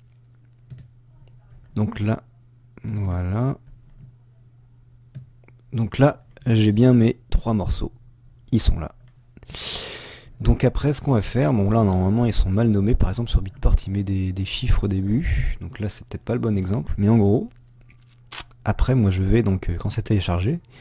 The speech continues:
je vais dans ce qu'on appelle un petit logiciel qui s'appelle M P trois Tag, hein, je mettrai le lien de téléchargement, qui est totalement gratuit. Donc qui permet, euh, d'éditer les tags des morceaux, et ça de manière, euh, massive.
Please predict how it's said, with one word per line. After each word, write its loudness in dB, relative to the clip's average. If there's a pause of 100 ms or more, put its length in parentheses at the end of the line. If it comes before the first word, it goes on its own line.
(640)
je -2
vais 2
dans 0
ce -12
qu'on 0
appelle 2
un 0
petit -2
logiciel 0
qui -14
s'appelle 0
M 4
P 2
trois 4
Tag, -2
hein, -2
je -6
mettrai -4
le -2
lien -4
de -6
téléchargement, -6 (240)
qui -8
est -6
totalement -2
gratuit. -6 (1700)
Donc 2
qui -8
permet, 2
euh, 0
d'éditer 4
les -2
tags 0
des -2
morceaux, 2 (380)
et 0
ça 0
de 0
manière, 2
euh, 0
massive. -4